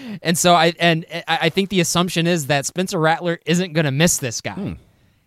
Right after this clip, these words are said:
Speaker 1: And I, I think, I think Charleston Rambo is, is about to have an, a monster season. Um, I, I, I think it's gonna be apparent at the end of the year that Charleston Rambo is the second best receiver in the Big twelve,
Speaker 2: Hmm.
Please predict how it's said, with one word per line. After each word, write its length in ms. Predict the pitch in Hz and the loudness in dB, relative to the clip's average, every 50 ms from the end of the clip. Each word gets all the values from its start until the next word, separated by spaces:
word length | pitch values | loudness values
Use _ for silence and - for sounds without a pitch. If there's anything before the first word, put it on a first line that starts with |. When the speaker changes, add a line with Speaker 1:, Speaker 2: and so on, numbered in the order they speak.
| _ _ _ | _ _ _
Speaker 1:
And 300 | - 147 151 151 151 147 147 135 | -6 -4 -2 -2 -2 -2 -2 -2
I, 120 | 156 156 - | -2 -2 0
I 80 | 151 165 | 0 0
think, 320 | - 175 196 190 190 - _ _ _ _ _ _ _ _ _ _ - | 2 2 0 0 0 -4 _ _ _ _ _ _ _ _ _ _ 0
I 80 | 170 175 | 0 0
think 160 | 254 269 202 | 0 -2 2
Charleston 360 | - 208 208 226 - 202 180 | 4 6 6 6 6 2 0
Rambo 360 | 160 160 170 175 165 151 151 | 2 2 4 4 6 4 4
is, 120 | 147 139 135 | 4 2 -2
is 200 | 147 - 156 147 | -2 -2 -2 0
about 280 | 151 120 151 156 160 - | 0 2 2 2 2 0
to 80 | 151 | -2
have 260 | 131 123 135 143 135 | 0 2 2 2 2
an, 160 | 143 135 131 - _ - | 0 -2 -4 -6 _ -4
a 80 | 139 | -4
monster 800 | 127 127 127 123 120 127 127 127 127 127 117 - - - 107 101 | -2 -2 -2 -2 -2 0 0 0 0 -2 -4 -8 -8 -10 -10 -10
season. 480 | - - - 104 98 - 90 85 90 - _ _ _ _ _ _ _ _ _ _ _ | -10 -10 -12 -12 -14 -16 -18 -20 -20 -20 _ _ _ _ _ _ _ _ _ _ _
Um, 480 | 117 120 123 120 120 120 123 120 117 - _ - _ _ _ _ | -6 -4 -4 -2 -4 -4 -4 -6 -8 -10 _ -20 _ _ _ _
I, 120 | - 151 170 | -2 -2 0
I, 360 | 143 156 175 175 160 170 - - | 0 -2 0 2 2 2 2 2
I 60 | 175 | 0
think 180 | 156 175 180 175 | 2 2 0 0
it's 100 | 165 - | 0 0
gonna 160 | - 175 165 | 0 0 2
be 120 | 156 156 156 | 2 2 2
apparent 560 | 147 - - 147 147 147 147 143 135 - 151 | 2 0 -2 -2 0 0 0 0 -2 -4 -4
at 160 | 143 147 139 | -4 -4 -2
the 100 | - 151 | -2 -2
end 80 | 147 151 | 0 0
of 80 | 139 | 0
the 60 | 135 | 0
year 120 | 139 135 135 | 0 0 -2
that 120 | 135 127 | -2 -4
Charleston 340 | - 147 135 139 - - 135 | -2 -2 -2 -2 -2 -2 -4
Rambo 220 | 135 135 135 135 | -2 -2 -2 -2
is 80 | 135 117 | -2 -4
the 80 | 127 123 | -4 -4
second 260 | - 139 127 139 127 | -4 -4 -4 -2 -4
best 180 | 135 135 - | -4 -4 -4
receiver 320 | 131 120 - 139 135 127 131 | -6 -6 -6 -6 -6 -4 -4
in 60 | 127 | -4
the 80 | 123 113 | -4 -4
Big 160 | 113 123 110 | -4 -6 -6
twelve, 460 | - - 139 135 131 120 113 107 - | -4 -4 -2 0 0 -2 -4 -6 -8
Speaker 2:
Hmm. 140 | 240 320 | -8 -8